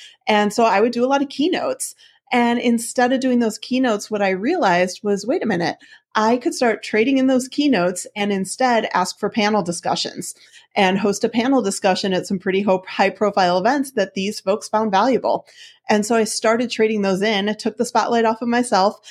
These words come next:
and said, "Hey, can you give me a panel instead?" And then I reached these, reached out to these same people who won't give me the time of day, um, and instead asked them, "Would you like to come on the panel? Would you like to tell your story?" Right? I just spotlighted them. I built a relationship with them,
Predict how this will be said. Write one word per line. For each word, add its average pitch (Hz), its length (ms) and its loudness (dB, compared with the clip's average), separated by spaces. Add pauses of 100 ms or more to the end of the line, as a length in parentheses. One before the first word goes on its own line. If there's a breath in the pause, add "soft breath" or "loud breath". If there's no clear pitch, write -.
(220 loud breath)
and 202 180 0
said, 214 200 2
"Hey, 254 180 0
can 220 160 -4
you 214 40 -4
give 226 140 -2
me 220 80 2
a 196 60 -2
panel 220 400 0
instead?" 180 480 0
And 208 180 -2
then 214 100 -2
I 220 60 0
reached 214 320 -4
these, 214 320 -4 (260)
reached 240 220 -2
out 247 140 2
to 254 80 -6
these 240 160 0
same 220 180 2
people 214 300 0
who 202 60 2
won't 220 160 0
give 233 120 0
me 233 80 2
the 202 100 -6
time 214 280 0
of 180 80 0
day, 180 480 4 (360 loud breath)
um, 202 400 2
and 208 140 0
instead 240 460 2
asked 202 340 -2
them, 208 320 0
"Would 208 180 -2
you 269 60 0
like 240 180 0
to - 80 -14
come 247 140 -2
on 247 80 2
the 240 80 0
panel? 233 400 0
Would 170 160 0
you 220 60 -4
like 214 140 -2
to - 100 -18
tell 208 180 0
your 220 140 2
story?" 202 640 0
Right? 190 180 2
I - 80 0
just 196 300 -8
spotlighted 175 560 0
them. 180 260 2
I 165 60 -4
built 196 280 -6
a 214 40 -6
relationship 185 600 -6
with 170 140 -2
them, 170 320 2